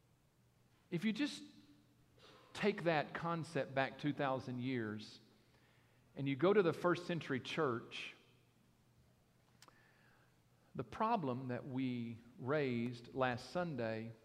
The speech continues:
is that their circles were too small. Their circles were limited.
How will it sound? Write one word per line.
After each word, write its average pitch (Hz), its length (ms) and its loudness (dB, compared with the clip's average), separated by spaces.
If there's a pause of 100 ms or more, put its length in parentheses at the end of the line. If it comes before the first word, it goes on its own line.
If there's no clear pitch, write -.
(680)
is 135 180 -4
that 135 220 0
their 123 160 -2
circles 123 960 -6 (720)
were 127 80 -4
too 185 260 -4
small. 113 880 -4 (760)
Their 131 100 -2
circles 185 580 -4
were 120 140 -2
limited. 113 760 -4